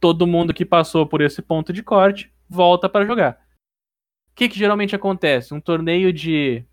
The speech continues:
mil e poucas pessoas corta pra trezentas pessoas, mais ou menos, no,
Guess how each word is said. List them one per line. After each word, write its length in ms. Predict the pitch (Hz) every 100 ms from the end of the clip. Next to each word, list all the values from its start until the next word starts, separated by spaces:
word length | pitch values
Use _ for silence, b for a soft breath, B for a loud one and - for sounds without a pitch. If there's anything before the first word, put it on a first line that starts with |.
| _ _ _ _ _ _ -
mil 220 | 156 185
e 60 | 196
poucas 340 | 180 165 160
pessoas 680 | - - 277 208 127 - - _ _ _ _ _ _ _ _ _ _ -
corta 300 | 156 170 185
pra 680 | 180 180 180 170 143 131 _ _
trezentas 720 | 156 139 156 180 185 - 117
pessoas, 420 | 127 - 139 123
mais 200 | 117 117
ou 40 | 117
menos, 360 | 117 113 110
no, 360 | 110 101 98